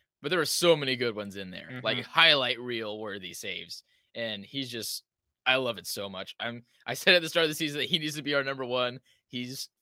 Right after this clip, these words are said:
Speaker 1: finally turning it into it. And someone said at the top of the episode that they really hope Otter is in tomorrow. Hundred percent on board with that. You ride that hot hand until it goes cold, 'cause <laughs> we need the points now more than anything.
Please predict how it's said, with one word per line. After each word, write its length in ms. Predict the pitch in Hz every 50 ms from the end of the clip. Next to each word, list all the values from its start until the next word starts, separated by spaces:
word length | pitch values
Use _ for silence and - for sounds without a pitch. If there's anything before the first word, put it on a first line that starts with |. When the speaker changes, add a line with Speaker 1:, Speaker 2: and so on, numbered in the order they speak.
| _ _ _
Speaker 1:
finally 280 | 131 135 147 156 160
turning 300 | 151 - - 165 156 143
it 80 | 131 135
into 420 | 139 143 143 131 - - 151 143 139
it. 180 | 139 139 - _ _ _ _ _ _ _ -
And 320 | 131 131 127 117 113 117 _ _ _ _ _ _ _ _
someone 280 | - - 196 202 208 190
said 300 | - - - 185 175 165
at 120 | 156 151 -
the 60 | 107
top 280 | - - 156 151 143 -
of 40 | 135
the 100 | 127 123
episode 520 | 117 - 120 - - 123 117 117 113 113 - _ _ _ _ _ _ -
that 260 | 131 123 117 117 113 - _ _ _ _ _ _ _
they 140 | 131 139 143
really 220 | 143 151 147 127 113
hope 220 | 143 143 131 123 -
Otter 280 | 120 120 135 135 131 120
is 120 | 117 117
in 100 | 123 117 110
tomorrow. 560 | - 123 117 117 123 127 127 127 127 131 - _ _ _ _ _ _ -
Hundred 260 | - 170 165 - 151 131
percent 280 | 131 - - 139 123
on 140 | 113 110 104
board 200 | 95 107 101 98
with 120 | 95 92 -
that. 220 | - - - - _ _ _ _ _ _ _ _
You 280 | 127 123 131 135 139
ride 260 | 139 139 151 147 156 139
that 140 | 143 135
hot 220 | 131 - 139 127 123
hand 200 | 175 170 147 135
until 280 | 135 131 - - 151 139
it 60 | 127
goes 200 | 117 123 123 120
cold, 340 | - 139 117 98 - - _ _
'cause 140 | - 123 117
<laughs> 120 | 151 160 -
we 160 | 185 160 156
need 180 | 160 160 156
the 80 | 143 156
points 320 | 127 156 151 151 147 143
now 160 | 147 151 139 139
more 160 | 139 143 143
than 100 | 139 135
anything. 480 | 135 139 139 139 127 - 120 117 120